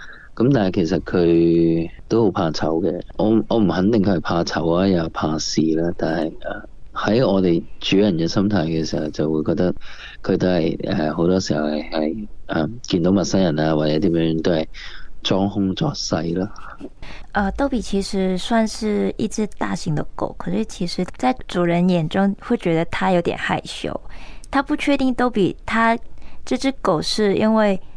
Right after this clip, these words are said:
Speaker 2: 害羞還是怕事，可是就是主人會在看到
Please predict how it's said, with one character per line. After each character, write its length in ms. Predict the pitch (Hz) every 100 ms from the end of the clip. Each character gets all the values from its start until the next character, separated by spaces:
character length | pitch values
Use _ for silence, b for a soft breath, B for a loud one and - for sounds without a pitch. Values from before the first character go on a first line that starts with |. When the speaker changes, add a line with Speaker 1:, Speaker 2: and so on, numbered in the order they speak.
| b
Speaker 2:
害 340 | - 247 240
羞 380 | 208 - 220 214
還 180 | 190 180
是 460 | 180 214 196 175 -
怕 280 | - 226 208
事， 400 | 190 - 208 180 - -
可 120 | -
是 140 | 202 233
就 140 | 269
是 180 | 269 254 - - -
主 120 | 190
人 220 | 180 180
會 220 | 196 240
在 180 | 220 214
看 280 | 214 202 202
到 300 | 202 196 185